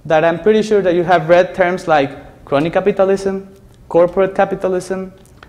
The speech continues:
mercantilist capitalism, privileged capitalism, oligarchical capitalism, social capitalism,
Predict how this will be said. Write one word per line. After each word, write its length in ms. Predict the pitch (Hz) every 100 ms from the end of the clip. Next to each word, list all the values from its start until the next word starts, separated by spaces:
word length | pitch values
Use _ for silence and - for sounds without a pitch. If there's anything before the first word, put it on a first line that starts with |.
| -
mercantilist 600 | 143 143 - 180 190 196
capitalism, 720 | 190 196 190 185 190 185 180 - - -
privileged 480 | 160 160 185 190 -
capitalism, 800 | 196 190 185 180 185 185 185 180 - - -
oligarchical 540 | 175 190 156 165 175
capitalism, 840 | 160 170 170 180 180 180 190 190 175 - - -
social 500 | - 165 180 190 185
capitalism, 960 | 185 185 185 180 180 180 180 180 175